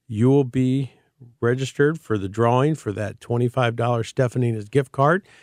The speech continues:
So give us a shout, three one four, two four one, nine seven nine seven or eight six six, four five five, nine seven nine seven. So, um, kinda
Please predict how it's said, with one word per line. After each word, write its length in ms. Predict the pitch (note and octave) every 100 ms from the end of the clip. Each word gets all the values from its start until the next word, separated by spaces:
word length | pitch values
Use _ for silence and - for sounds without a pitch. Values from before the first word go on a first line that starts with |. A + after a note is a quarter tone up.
| _ _ _ _ _
So 320 | - - F#3 G2
give 220 | A2 C#3
us 100 | C#3+
a 80 | C#3+
shout, 360 | F3 D#3+ C3
three 180 | - C#3
one 200 | D#3 D#3+
four, 420 | - C3+ B2 D#3+ - _ _ _ _ _ _
two 180 | - E3
four 260 | - F#3 D#3
one, 320 | A2+ G#2+ A2
nine 240 | A2 C#3
seven 300 | C#3 D3+ C3+
nine 180 | A#2+ A#2
seven 380 | - A2 A2 B2+ -
or 320 | C#3 D3 A#2+
eight 220 | A#2+ A#2 -
six 260 | - A2 -
six, 260 | D3 - _
four 160 | D3 D#3
five 320 | - G#2+ F#2+
five, 340 | G#2+ G#2 G#2+ - _ _ _ _
nine 320 | A#2 B2+ E3+ D3
seven 340 | A2+ F2+ F#2
nine 240 | G2 A2
seven. 460 | - - G2 G#2 C#3+ - - _ _ _ -
So, 440 | - D#3 D3 D3
um, 380 | D3 C#3+ C3 B2 - _ _ _ -
kinda 300 | F#3 F#3